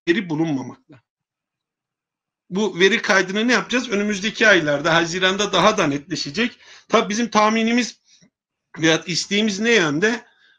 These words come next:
Bu tahribatın en alt düzeyde kalması, en alt seviyede kalmasını istiyoruz. Ee, ama şöyle bir gerçek de var hocam.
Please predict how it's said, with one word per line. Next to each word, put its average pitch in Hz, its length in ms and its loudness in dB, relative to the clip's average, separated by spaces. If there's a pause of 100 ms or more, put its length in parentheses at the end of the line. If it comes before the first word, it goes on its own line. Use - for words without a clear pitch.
Bu 214 320 -2
tahribatın 180 800 0 (220)
en 214 340 2 (220)
alt 190 320 0
düzeyde 170 420 0
kalması, 135 600 -4 (580)
en 196 140 0
alt 185 280 0
seviyede 160 680 0 (320)
kalmasını 196 800 0 (100)
istiyoruz. 160 720 -4 (480)
Ee, 156 100 -4 (260)
ama 240 440 2
şöyle 226 420 2
bir 190 120 -4
gerçek 196 540 2
de 233 120 4
var 156 180 0
hocam. 220 380 -2